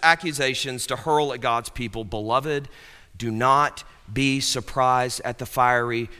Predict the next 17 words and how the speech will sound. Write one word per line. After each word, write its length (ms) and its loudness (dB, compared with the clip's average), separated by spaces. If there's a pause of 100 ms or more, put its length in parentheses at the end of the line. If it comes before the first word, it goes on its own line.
trial 440 2
when 180 -4
it 120 -8
comes 580 -4
upon 460 -2
you 140 -4
to 160 -8
test 480 -4
you, 180 -2
as 200 -2
though 180 2
something 760 -2 (220)
strange 1400 -2 (180)
were 120 -2
happening 560 0
to 160 -8
you. 300 -8